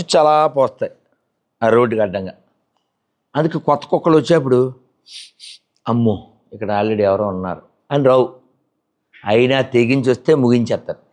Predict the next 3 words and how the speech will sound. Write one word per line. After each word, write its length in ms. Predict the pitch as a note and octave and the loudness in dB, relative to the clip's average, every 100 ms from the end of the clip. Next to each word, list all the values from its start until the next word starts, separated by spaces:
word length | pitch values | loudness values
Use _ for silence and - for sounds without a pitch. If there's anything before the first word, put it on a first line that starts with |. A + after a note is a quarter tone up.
| _ _ _ _ _ _ _ _ _ _ _ _ _ _ _ _ _ - _ - G#3+ | _ _ _ _ _ _ _ _ _ _ _ _ _ _ _ _ _ -20 _ -6 -4
అది 100 | A#3 | -2
కుక్క, 600 | - G#3+ - B3 - - _ _ _ _ _ _ _ _ _ _ _ _ _ _ _ - - _ _ _ _ _ _ _ - | -2 -2 -2 -2 -4 -20 _ _ _ _ _ _ _ _ _ _ _ _ _ _ _ -20 -20 _ _ _ _ _ _ _ -4
జంతువు. 600 | B2 G3 G3+ A#3+ C#3+ | 0 2 2 0 0